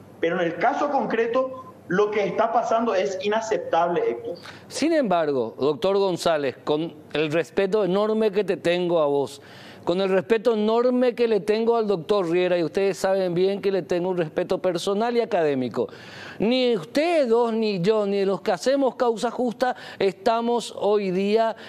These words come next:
Speaker 2: en el día a día, en la primera línea de batalla, en las terapias o terapias intensivas, enfrentando a cuerpo gentil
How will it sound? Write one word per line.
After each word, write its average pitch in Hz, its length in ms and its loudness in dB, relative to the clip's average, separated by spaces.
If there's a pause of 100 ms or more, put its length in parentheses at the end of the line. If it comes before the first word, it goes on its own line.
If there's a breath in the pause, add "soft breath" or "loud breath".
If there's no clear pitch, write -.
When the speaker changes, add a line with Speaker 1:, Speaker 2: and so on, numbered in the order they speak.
(140 loud breath)
Speaker 2:
en 202 240 -2
el 180 260 -2
día 214 460 0
a 180 80 -2
día, 208 520 0
en 196 120 -2
la 185 160 0
primera 190 420 2
línea 190 380 0
de 196 100 2
batalla, 196 720 2
en 190 120 -2
las 185 240 -2
terapias 185 560 2
o 202 80 0
terapias 185 580 0
intensivas, 190 880 0 (260 loud breath)
enfrentando 185 840 0
a 190 120 0
cuerpo 220 480 2
gentil 196 640 0